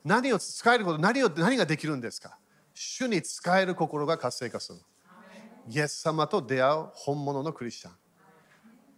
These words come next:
でも今悲しいよね。<laughs> いろんなね、グループといろんな話してるけど、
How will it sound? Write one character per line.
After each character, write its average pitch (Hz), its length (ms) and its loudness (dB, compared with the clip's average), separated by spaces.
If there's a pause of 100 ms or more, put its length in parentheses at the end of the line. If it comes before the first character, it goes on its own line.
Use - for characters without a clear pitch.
(760)
で 156 160 2
も 170 140 2
今 180 200 0 (280)
悲 214 160 2
し 214 200 -4
い 208 40 0
よ 185 100 0
ね。 180 220 -4 (460)
<laughs> 143 520 -6
い 135 60 -4
ろ 175 140 0
ん 196 60 -6
な 175 120 0
ね、 180 80 0
グ 147 160 -4
ル 156 100 -2
ー - 20 -4
プ - 120 -18
と 127 200 -2 (280)
い 131 40 -8
ろ 143 140 -2
ん - 20 -4
な 143 100 -2
話 139 280 -4
し - 40 -14
て 135 80 -6
る 120 100 -8
け 113 100 -10
ど、 117 240 -8